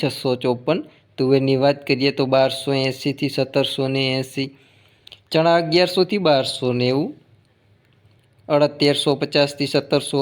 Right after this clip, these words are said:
વીસ, મગ એક હજાર પાંચથી સત્તરસો પચાસ, ચણા સફેદ બારસોથી ત્રેવીસો ને સાઠ, વાલ દેશી નવસો પચાસથી તેરસો બાણું, સિંગદાણા તેરસો ચાલીસથી ચૌદસો ને ત્રીસ, મગફળી જાડી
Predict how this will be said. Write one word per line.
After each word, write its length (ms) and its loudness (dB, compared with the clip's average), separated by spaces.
વીસ, 180 0
મગ 260 2
એક 80 2
હજાર 240 4
પાંચથી 420 0
સત્તરસો 460 0
પચાસ, 320 -2
ચણા 260 0
સફેદ 280 0
બારસોથી 580 0
ત્રેવીસો 460 0
ને 80 2
સાઠ, 280 -2
વાલ 280 4
દેશી 280 4
નવસો 280 2
પચાસથી 600 0
તેરસો 360 0
બાણું, 280 0
સિંગદાણા 520 2
તેરસો 300 0
ચાલીસથી 540 0
ચૌદસો 460 0
ને 200 0
ત્રીસ, 240 -2
મગફળી 420 2
જાડી 280 4